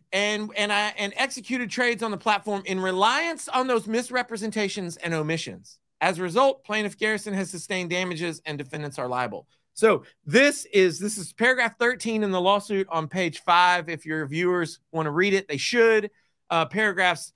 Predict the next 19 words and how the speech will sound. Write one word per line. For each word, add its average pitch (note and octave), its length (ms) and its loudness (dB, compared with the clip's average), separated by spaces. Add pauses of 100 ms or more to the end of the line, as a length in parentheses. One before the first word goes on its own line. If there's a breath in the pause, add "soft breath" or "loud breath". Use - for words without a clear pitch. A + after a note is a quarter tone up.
(180)
six, A3+ 340 -2
seven, G3+ 300 -2
eight, G3 260 -2
nine, F3+ 320 -2
ten, F3+ 300 -2
eleven, E3+ 340 0
twelve, D#3+ 380 0
thirteen A#3 360 -2
are E3 200 -6
all G#3+ 200 6
exactly C#4 440 2
the B3 100 -4
same, F3+ 400 2 (240)
talking G#3+ 380 2
about E3 340 2 (400)
uh, D#3+ 240 0
other F#3+ 220 2
plaintiffs, - 560 -6 (100)
okay? E3 300 -2